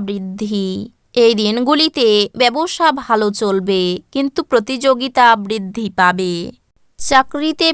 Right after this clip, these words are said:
প্রচুর কষ্টভোগ কপালে রয়েছে। অর্থচিন্তা বাড়তে পারে। অবান্তর কথায় পরিবারে বিবাদ হতে পারে। সম্পর্ক ঠিক রাখতে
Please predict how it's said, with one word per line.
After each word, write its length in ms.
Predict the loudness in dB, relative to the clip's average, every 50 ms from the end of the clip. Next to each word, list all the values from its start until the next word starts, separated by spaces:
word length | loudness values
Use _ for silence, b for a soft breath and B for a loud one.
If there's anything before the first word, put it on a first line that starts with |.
| 0 2
প্রচুর 380 | 2 2 2 2 -2 -4 -4 -4 -2 0
কষ্টভোগ 600 | 2 2 2 0 -2 0 0 0 2 2 0 0 0 -2 -4 0 2
কপালে 440 | 2 2 2 2 0 2 2 0 0 0 0
রয়েছে। 540 | 0 0 0 -2 -2 -2 -2 0 0 0 0 0 -2 -4 -6 -10 -12 _ _ _ _ _ _ _ _ _ 2
অর্থচিন্তা 920 | 4 4 4 2 -2 -6 -4 -4 -2 -2 -2 -2 0 -2 -2 2 2 4 4 4 4 4
বাড়তে 400 | 4 4 4 2 0 _ -2 -2 0 2 4
পারে। 320 | 4 4 4 4 2 0 -2 -4 -6 -8 -12 -14 _ _ _ _ _ _ _ _ _ _ 2
অবান্তর 680 | 2 4 4 4 2 2 0 -6 _ -2 0 0 0 0 0 0
কথায় 440 | 0 0 -2 -4 0 2 2 2 2 0 0
পরিবারে 560 | 0 0 0 2 2 4 4 4 4 2 2 2 2 0 -2 _ _ _ _ -10 -6 -4
বিবাদ 340 | -2 0 2 4 4 4 4 2 -2 -6
হতে 260 | -6 -6 -4 -4 -4 -2 0 2
পারে। 340 | 2 2 2 2 0 -2 -2 -2 -4 -8 -10 -12 _ _ _ _ _ _ _ _ _ -6
সম্পর্ক 640 | 0 2 2 2 2 0 0 2 2 2 2 0 2 2 2 2 0
ঠিক 220 | -4 -6 -6 -6 -4 -2 2 2
রাখতে 440 | 2 2 0 -4 _ -4 -2 0